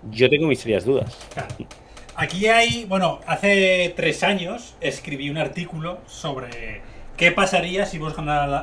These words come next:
Speaker 2: ganara las elecciones de dos mil veintitrés. Eh, y claro, aquí hay tres escenarios posibles, que no probables.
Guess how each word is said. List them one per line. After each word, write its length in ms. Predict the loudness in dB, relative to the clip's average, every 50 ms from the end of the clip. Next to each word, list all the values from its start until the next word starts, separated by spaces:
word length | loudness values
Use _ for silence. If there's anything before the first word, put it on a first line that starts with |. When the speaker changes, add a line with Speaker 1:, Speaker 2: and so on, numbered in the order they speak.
| -4 -6
Speaker 2:
ganara 240 | -6 -6 -6 -6
las 200 | -6 -6 -8 -8 -8
elecciones 420 | -10 -10 -10 -8 -8 -8 -8 -8
de 100 | -8 -8
dos 160 | -10 -12 -12
mil 340 | -12 -12 -10 -8 -8 -8 -8 -8
veintitrés. 680 | -10 -12 -12 -12 -10 -6 -4 -6 -6 -6 -10 -18 -20 -20 -20 -20 -20 -20 -20 -20 -20 -20 -20 -20 -18 -12 -8
Eh, 440 | -6 -6 -6 -6 -8 -10 -12 -14 -16 -18 -20 -20 -20 -20 -20 -20 -20 -20 -20 -20 -20 -20 -20 -20 -20 -16
y 60 | -8
claro, 260 | -2 0 2 2 2 0
aquí 200 | -2 -4 -6 -8 -6
hay 180 | -2 -2 0 0
tres 180 | 0 0 0
escenarios 460 | 0 0 -2 0 0 2 2 2 0 -2
posibles, 760 | -4 -10 -10 -8 -6 -4 -4 -4 -6 -10 -14 -16 -18 -20 -20 -20 -20 -20 -20 -20 -20 -20 -20 -20 -14 -8
que 140 | -6 -4
no 180 | 0 0 0 0
probables. 720 | 0 -2 -2 -2 -4 -6 -6 -8 -14 -16 -16 -18 -18 -20